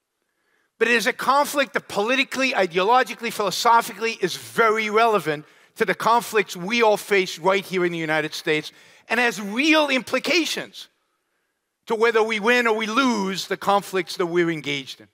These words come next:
In many respects, the enemy, the bad guys over there, inspire and are very similar to at least some, not all,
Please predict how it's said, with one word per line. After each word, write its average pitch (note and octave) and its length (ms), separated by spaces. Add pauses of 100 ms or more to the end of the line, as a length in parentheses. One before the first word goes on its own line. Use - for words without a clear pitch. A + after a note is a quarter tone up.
(1160)
In G#3 140
many B3 220
respects, G3 720 (680)
the F3 180
enemy, G#3 480 (320)
the F3 100
bad G3+ 400
guys E3 420 (100)
over F3+ 240
there, F3 440 (2000)
inspire E3+ 840 (1040)
and E3+ 80
are D#3+ 60
very D3+ 180
similar D#3 680 (500)
to D4 120
at C4 100
least E4 220
some, A3 680
not F3+ 200
all, E3+ 340